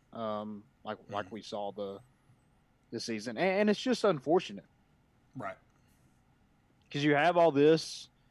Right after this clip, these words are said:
Speaker 1: covid year, screwed us, whatever.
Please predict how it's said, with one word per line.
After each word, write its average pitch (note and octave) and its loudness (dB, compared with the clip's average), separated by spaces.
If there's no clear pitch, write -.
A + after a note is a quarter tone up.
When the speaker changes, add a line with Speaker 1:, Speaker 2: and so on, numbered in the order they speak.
Speaker 1:
covid F3 4
year, E3 6
screwed D#3 2
us, D3+ 4
whatever. D3 4